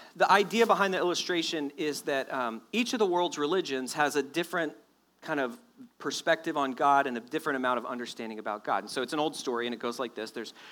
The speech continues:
there's four men, and they're blindfolded. And then there's an elephant in front of them, and they're trying to feel the elephant to figure out what it is. But they have their blindfold on. And so one of them walks up to the leg, and he says, "I think it's a tree." And one of them walks up to the trunk. He says, "I think it's a snake."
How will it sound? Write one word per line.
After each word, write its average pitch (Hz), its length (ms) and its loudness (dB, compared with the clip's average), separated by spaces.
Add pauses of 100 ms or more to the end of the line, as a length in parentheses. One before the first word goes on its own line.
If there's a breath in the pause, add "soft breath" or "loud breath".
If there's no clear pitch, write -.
(140 loud breath)
there's 135 180 0
four 190 520 4
men, 156 280 6
and 135 100 0
they're 127 80 2
blindfolded. 127 720 2 (640 loud breath)
And 160 160 4
then 180 100 4
there's 170 180 2
an 160 60 2
elephant 214 400 6
in 143 60 -8
front 147 180 2
of 143 60 4
them, 156 80 0
and 165 60 2
they're 147 60 0
trying 226 200 0
to 170 40 0
feel 202 300 4
the 180 140 2
elephant 165 420 2
to 143 80 -14
figure 185 320 4
out 156 240 8
what 143 140 2
it 135 80 2
is. 98 180 -4
But 135 140 -8
they 185 60 0
have 220 100 2
their 233 80 4
blindfold 190 460 2
on. 92 200 -6 (100)
And 143 80 -4
so 185 100 4
one 233 160 8
of 220 60 6
them 202 120 4
walks 175 260 6
up 196 140 0
to 175 80 -6
the 156 80 -2
leg, 151 300 2
and 139 60 -8
he 120 60 -8
says, 120 160 -6
"I 165 80 4
think 214 220 2
it's 214 100 -4
a - 60 -6
tree." - 360 -6 (760 loud breath)
And 170 100 2
one 233 100 8
of 240 60 6
them 233 100 4
walks 196 280 8
up 208 120 2
to 196 80 -2
the 180 100 -2
trunk. 165 340 0
He 165 80 -2
says, 170 160 2
"I 196 100 4
think 269 160 0
it's - 100 -2
a 151 60 -4
snake." - 880 -4